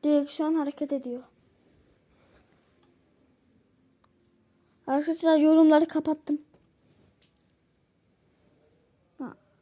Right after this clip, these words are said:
Yaz, fikirleriniz varsa. Dur bir dakika arkadaşlar.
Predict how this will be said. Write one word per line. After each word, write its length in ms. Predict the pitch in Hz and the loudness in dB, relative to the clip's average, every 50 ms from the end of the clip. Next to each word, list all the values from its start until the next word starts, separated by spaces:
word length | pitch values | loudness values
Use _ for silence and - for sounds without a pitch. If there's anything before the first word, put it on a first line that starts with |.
| _ _ _ _ _ _ _ _ _ _ _ _ _ _ _ _ _ _ _ _ _ _ _ _ _ _ _ - _ _ _ _ _ _ _ _ _ _ _ _ _ _ _ _ _ _ _ _ _ _ _ _ _ _ _ _ _ _ _ _ _ _ _ _ _ _ _ _ _ - | _ _ _ _ _ _ _ _ _ _ _ _ _ _ _ _ _ _ _ _ _ _ _ _ _ _ _ -20 _ _ _ _ _ _ _ _ _ _ _ _ _ _ _ _ _ _ _ _ _ _ _ _ _ _ _ _ _ _ _ _ _ _ _ _ _ _ _ _ _ -8
Yaz, 500 | 277 269 262 262 285 294 294 269 269 - - - _ _ _ _ - | -6 -6 -6 -6 -8 -10 -12 -12 -12 -12 -14 -18 _ _ _ _ -20
fikirleriniz 840 | - - - - - - - 285 285 285 285 285 294 294 285 302 285 | -20 -20 -20 -20 -16 -8 -6 -2 -2 0 0 0 0 -2 -2 -2 -4
varsa. 520 | 294 294 302 302 320 - - 339 320 - _ _ _ _ _ _ _ _ _ _ _ _ _ _ _ _ _ _ _ _ _ _ _ | -4 -2 -4 -4 -6 -8 -10 -10 -10 -10 _ _ _ _ _ _ _ _ _ _ _ _ _ _ _ _ _ _ _ _ _ _ _
Dur 140 | - 269 262 | -10 -8 -6
bir 80 | 277 | -2
dakika 280 | 285 277 277 277 - 277 | -2 -2 -2 -2 -6 -6
arkadaşlar. 520 | 269 277 - 294 277 285 285 - - 294 | -6 -6 -8 -10 -10 -10 -12 -14 -20 -20